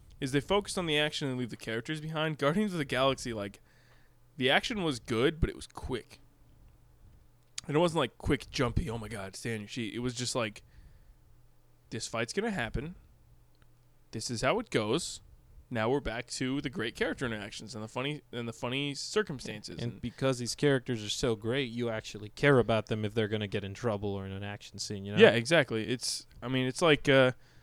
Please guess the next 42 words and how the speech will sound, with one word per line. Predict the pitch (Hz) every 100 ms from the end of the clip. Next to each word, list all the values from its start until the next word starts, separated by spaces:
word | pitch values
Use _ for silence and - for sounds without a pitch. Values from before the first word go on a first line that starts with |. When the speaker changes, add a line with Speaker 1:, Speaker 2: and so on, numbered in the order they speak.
| -
Speaker 1:
it's | -
like | 269 196
playing | 214 202
the |
first | - 196 156
Mass | 165 180 -
Effect, | 113 95 -
and | 120 117
you, |
you | 101 123 123
have, | 127 117
like, | 127
a | 123
long | 123 131 131
mission, | 139 135 117
and | 110
you're | 113
like, | 104 - _ - _ _ _ -
"When | 147 240 311 320 294
can | - 190
I | 156
finish | - 190 208 -
this | - 120 -
just | - 135
so | - 180
I |
can | 156 135
get | 170
back | 196 202 208
to | 220
the |
fucking | 208 - 147 254 226
ship | - 127 143
and | 131
talk | 113 110
to | 120
my | 113
crew | - 117 95
again? | 101 98 104
God | 135 165 147
damn | 123 104
it." | 90